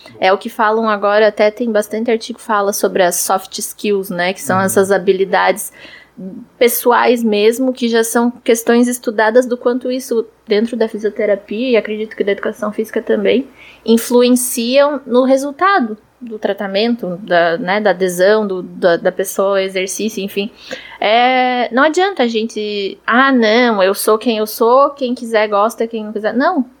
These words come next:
Speaker 1: é, é importante você saber se comunicar, é importante você ser educado, você ser gentil, você saber ouvir a pessoa. Isso, isso é o básico de um profissional que vai trabalhar com pessoas, não é só,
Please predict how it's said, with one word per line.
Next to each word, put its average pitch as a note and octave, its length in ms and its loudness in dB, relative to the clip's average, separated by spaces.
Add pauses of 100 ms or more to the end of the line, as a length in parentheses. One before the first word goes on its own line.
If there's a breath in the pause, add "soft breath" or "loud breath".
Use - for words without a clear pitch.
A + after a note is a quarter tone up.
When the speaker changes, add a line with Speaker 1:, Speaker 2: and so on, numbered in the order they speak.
(120)
Speaker 1:
é, F#3+ 380 0
é G3+ 120 2
importante B3+ 540 2
você G#3+ 180 -8
saber G3+ 280 -2
se - 100 -14
comunicar, G3+ 720 -2 (360 soft breath)
é G3+ 100 -2
importante G3+ 540 -2
você G3 260 -2
ser F#3 300 2
educado, F#3 640 -2
você F3+ 240 -12
ser F3+ 220 -2
gentil, F#3+ 720 -4
você F3 260 -4
saber F3+ 360 2
ouvir F#3+ 440 2
a F#3 60 4
pessoa. F#3+ 800 2 (420 loud breath)
Isso, C4+ 580 0
isso A#3 300 0
é B3+ 100 4
o B3 60 6
básico F#3+ 580 -2
de F#3 80 -10
um G3 100 -8
profissional G3 520 -8
que - 80 -18
vai F#3+ 100 -2
trabalhar F#3 480 0
com G3 160 -6
pessoas, E3+ 720 -2
não F3+ 240 -4
é G3 140 2
só, F#3 920 4